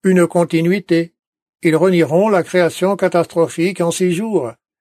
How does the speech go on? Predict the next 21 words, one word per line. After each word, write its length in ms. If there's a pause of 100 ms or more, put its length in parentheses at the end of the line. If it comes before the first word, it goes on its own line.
(140)
même 220
si 140
la 120
Bible 320
le 140
dit, 280 (400)
et 140
ils 100
le 120
démythifient 680
tout 140
simplement. 600 (500)
Ils 120
réfutent 520
que 100
le 120
soleil 420
avait 160
arrêté 360
son 220
cours, 420